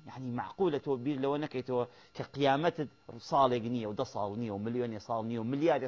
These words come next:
ساڵ نییە و قاتیلیۆنی ساڵ نییە و تریلیۆنی ساڵ نییە و بلیۆنی ساڵ نییە؟ هەتا هەتاییە. ئەی، معقولە خۆت وا لێ بکەی، بخەیتە، خۆ بخەیتە جەهەنەمە و تا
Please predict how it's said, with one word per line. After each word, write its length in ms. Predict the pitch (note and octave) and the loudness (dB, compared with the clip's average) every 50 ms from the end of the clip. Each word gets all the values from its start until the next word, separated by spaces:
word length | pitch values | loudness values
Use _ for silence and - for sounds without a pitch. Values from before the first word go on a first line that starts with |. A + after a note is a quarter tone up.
| A#2+ C#3 | -2 0
ساڵ 120 | C#3+ C#3 C3+ | 0 0 0
نییە 120 | C#3 C3+ B2+ | -2 -4 0
و 60 | - | 2
قاتیلیۆنی 420 | C#3 D3 - D#3 D#3+ F3 E3 D#3+ C#3+ D#3+ | 2 2 2 0 -4 -4 -4 -4 -4 -2
ساڵ 120 | D#3+ D#3+ D#3+ | -2 -2 0
نییە 100 | D#3+ D#3 | -2 -4
و 60 | C3+ - | -4 -4
تریلیۆنی 360 | D#3 E3 E3 F#3 G3+ F#3+ F#3 - | -6 -4 0 -2 -2 -2 -2 -2
ساڵ 120 | D#3+ F3 F3+ F#3 | 0 0 0 0
نییە 100 | F3+ E3+ | -2 -4
و 60 | D3+ D#3 | -2 -2
بلیۆنی 360 | F#3 G3 A#3 B3 A#3+ A#3 G#3 - | -2 6 6 6 6 6 0 -2
ساڵ 160 | - E3 G#3 G3 G#3 | 2 2 2 2 0
نییە؟ 160 | G3+ F3+ D3 - - - - - _ _ - | -4 -8 -8 -8 -10 -20 -20 -20 _ _ -10
هەتا 180 | F#3+ G3 - B3+ A3 G#3+ | -8 2 2 4 4 4
هەتاییە. 460 | G#3+ - G#3+ G3+ G#3+ G#3 F3 A#2 - - _ _ _ _ _ _ _ _ _ _ _ - | 2 0 -2 -2 -2 -4 -6 -8 -10 -14 _ _ _ _ _ _ _ _ _ _ _ -2
ئەی، 100 | B3 C4+ | 0 4
معقولە 400 | C4+ C#4 C#4 C4+ - D4+ C4+ B3 - | 6 6 4 6 6 10 10 10 10
خۆت 140 | - G#3+ F#3+ | 10 4 6
وا 80 | F#3 G3 | 6 6
لێ 100 | F#3+ G3 | 4 4
بکەی، 140 | F3 D3 F#3+ - | 0 -2 -6 -4
بخەیتە، 200 | - G3 - F#3 F3+ - | -4 -2 -2 -2 -4 0
خۆ 60 | - G3 D#3 | 0 -2 -2
بخەیتە 240 | - F3+ F3 - F3 C3 | 0 -6 -4 -4 -4 -4
جەهەنەمە 340 | D#3 D3+ D3+ D#3+ E3 E3+ E3+ E3+ | -2 -4 -2 -4 -2 0 0 0
و 40 | E3+ D#3+ - D#3 E3 - - - - | -2 -2 -8 -14 -16 -16 -18 -16 -4
تا 100 | - | -2